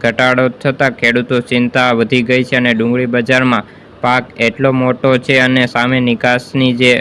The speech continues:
બોર્ડર પણ બંધ હોવાથી ડુંગળી બજારમાં અત્યારે ભાવ હાવ નીચા તળિયા સપાટીએ બોલાઈ રહ્યા છે. ડુંગળી બજારમાં હાલના તબક્કે કોઈ સુધારા થાય તેવા સંજોગો દેખાતા નથી અને નબળી ડુંગળી કે વરસાદી ભીની થઈ ગઈ છે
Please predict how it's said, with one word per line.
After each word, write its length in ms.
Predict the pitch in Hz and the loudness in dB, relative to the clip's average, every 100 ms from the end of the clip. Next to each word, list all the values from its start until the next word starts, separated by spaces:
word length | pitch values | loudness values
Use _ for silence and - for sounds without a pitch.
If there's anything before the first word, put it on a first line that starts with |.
| - - - - | -2 -16 -16 -2
બોર્ડર 340 | 120 123 131 123 | 2 2 2 0
પણ 220 | 139 131 | 0 0
બંધ 280 | 120 123 127 | 2 2 0
હોવાથી 480 | 127 123 131 127 127 | 0 0 0 0 0
ડુંગળી 400 | 113 117 123 123 | 0 0 0 0
બજારમાં 500 | 123 120 131 127 123 | 0 2 0 2 2
અત્યારે 360 | 120 110 131 127 110 | 0 0 0 0 0
ભાવ 200 | 117 123 127 | 0 0 0
હાવ 220 | 127 123 117 | 0 0 2
નીચા 340 | 117 - 135 120 | 0 -2 -2 -2
તળિયા 420 | 120 120 123 123 | -2 0 0 -2
સપાટીએ 460 | 120 113 120 123 113 | -4 -2 -2 -2 -2
બોલાઈ 280 | 110 110 117 123 | 0 0 0 0
રહ્યા 280 | 127 127 127 | 0 -2 -2
છે. 120 | 131 131 - - - | -4 -4 -14 -20 -8
ડુંગળી 340 | 120 123 135 127 | 0 2 2 2
બજારમાં 480 | 127 127 135 127 113 | 2 2 2 2 0
હાલના 320 | 120 127 127 | 0 0 0
તબક્કે 400 | 131 123 127 127 | -2 -2 -2 -4
કોઈ 300 | 120 127 123 127 | -2 0 0 -2
સુધારા 440 | 123 123 123 123 | -4 0 0 0
થાય 300 | 120 127 123 | -2 0 2
તેવા 240 | 123 123 120 | 2 0 -2
સંજોગો 580 | - 123 120 120 120 123 117 | -4 -2 0 0 0 0 0
દેખાતા 560 | 107 110 127 117 127 | 0 -4 -4 -2 -2
નથી 340 | 127 127 123 127 | 0 -2 0 0
અને 160 | 123 120 - - - - | 0 -2 -6 -16 -18 -4
નબળી 340 | 120 127 139 | -2 2 2
ડુંગળી 480 | 135 135 135 135 139 135 | 2 0 2 2 2 2
કે 100 | 131 | 0
વરસાદી 500 | 113 113 - 127 127 123 | 0 0 0 0 2 0
ભીની 440 | 113 123 131 127 127 | 0 0 0 -2 -2
થઈ 240 | 131 127 | 0 0
ગઈ 260 | 117 123 123 | 0 0 0
છે 120 | - | 0